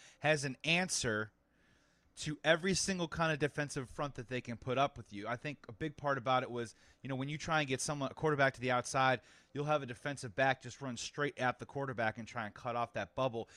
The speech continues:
He has the speed to get around that. I think Kyle Shanahan has the smarts to move the ball from side to side to sort of break that defense a little bit.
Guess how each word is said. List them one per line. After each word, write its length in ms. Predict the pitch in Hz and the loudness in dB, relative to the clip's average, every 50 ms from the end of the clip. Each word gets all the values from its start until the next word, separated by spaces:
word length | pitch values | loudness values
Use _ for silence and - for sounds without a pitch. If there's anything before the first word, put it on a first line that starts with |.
| - - _ | -20 -14 _
He 140 | - 165 165 | 0 4 4
has 120 | 160 151 | 4 4
the 120 | - 127 120 | 2 -6 -8
speed 260 | - - - 147 147 | -6 -2 -2 -2 -2
to 60 | 123 101 | -2 -2
get 140 | 101 110 | -4 -4
around 400 | 107 107 127 147 160 165 165 165 | -2 0 2 2 2 2 2 0
that. 280 | 165 160 160 160 156 - _ - - - _ - | 0 2 2 2 0 -2 _ -20 -20 -14 _ -4
I 80 | 131 | -4
think 260 | 135 - 143 127 107 | -2 0 -4 -4 -4
Kyle 240 | - - 139 131 123 | 2 4 6 6 6
Shanahan 500 | - - 147 139 135 131 123 127 127 120 | 4 0 -2 0 0 0 0 0 0 0
has 200 | 117 117 113 107 | -2 -4 -4 -4
the 80 | 110 107 | -4 -6
smarts 380 | - - 151 147 143 135 - | -6 -4 -2 -4 -2 -4 -4
to 100 | - 120 | -8 -4
move 160 | 120 123 117 107 | -6 -6 -6 -6
the 60 | 107 | -4
ball 220 | 85 117 117 117 | 0 2 2 2
from 200 | 113 - 104 107 | 0 -2 -12 -10
side 240 | - - 120 117 101 | -4 -2 -2 -2 -2
to 60 | 104 | -4
side 280 | - - 131 120 120 113 | -4 2 2 2 2 2
to 60 | 110 | -2
sort 180 | - - 120 104 | -6 -6 -6 -6
of 80 | 87 | -6
break 320 | - 98 107 117 120 - - | -4 0 2 2 2 2 2
that 220 | 131 120 110 _ | 0 0 0 _
defense 440 | - 113 110 - - 127 127 - - | -4 -4 -2 0 0 0 0 -2 -6
a 40 | 135 | -6
little 200 | 131 127 131 131 | -4 -4 -6 -4
bit. 280 | 117 135 135 127 - | -2 -2 -2 -2 -4